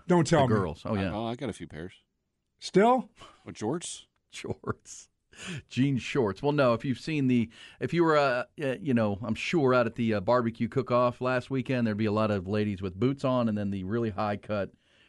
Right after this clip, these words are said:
Speaker 2: up to the top of the top, top.
Speaker 3: That's game day attire.
Speaker 2: Um, cut-off jeans with
Speaker 1: Yeah,
Speaker 2: the
Speaker 1: the
Speaker 2: little
Speaker 1: cut-off jeans, we, we didn't go knee. We were up to thigh area.
Speaker 3: Yeah.
Speaker 2: Yes, kinda board short
Speaker 3: Yeah.
Speaker 2: looking things.
Speaker 1: And
Speaker 3: Yeah.
Speaker 1: way
Speaker 2: You, did you
Speaker 1: undersized.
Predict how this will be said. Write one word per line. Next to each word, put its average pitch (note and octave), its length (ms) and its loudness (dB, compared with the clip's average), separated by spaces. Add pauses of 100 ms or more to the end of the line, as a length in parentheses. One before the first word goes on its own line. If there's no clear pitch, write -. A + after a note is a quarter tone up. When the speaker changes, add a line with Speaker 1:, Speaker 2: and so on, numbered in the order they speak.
(300)
Speaker 2:
up A2+ 240 -4
to A2+ 100 -4
the F#2+ 100 -8
top G#2 320 -2
of F#2 80 -4
the F2+ 60 -4
top, G2+ 340 -2
top. G2+ 220 0
Speaker 3:
That's F2+ 40 0
game A#2+ 240 0
day F#2 160 0
attire. F2 440 -8 (840)
Speaker 2:
Um, F2 500 -6
cut-off G2+ 360 -2
jeans F#2+ 440 -4
with F2 100 -2
Speaker 1:
Yeah, D#3 120 4
Speaker 2:
the A#2+ 60 -2
Speaker 1:
the B2+ 80 0
Speaker 2:
little F2 60 -4 (100)
Speaker 1:
cut-off D#3+ 160 2
jeans, C3+ 360 0
we, D#3+ 360 2
we D#3+ 180 0
didn't D3 160 4
go C#3 180 4
knee. C3 300 4
We C3 160 0
were D#3+ 120 4
up C3+ 160 0
to A#2 220 -6 (200)
thigh C#3 260 4
area. A2 320 0 (920)
Speaker 3:
Yeah. E3 120 0
Speaker 2:
Yes, A#2 440 0
kinda B2 200 0
board A#2 260 2
short F2+ 260 -4
Speaker 3:
Yeah. A2 100 0
Speaker 2:
looking F2 180 -2
things. E2+ 300 -4
Speaker 1:
And C3+ 240 4
Speaker 3:
Yeah. B2 40 2
Speaker 1:
way F#3 240 6
Speaker 2:
You, E3 40 6
did - 80 0
you E3+ 60 2
Speaker 1:
undersized. B2+ 840 2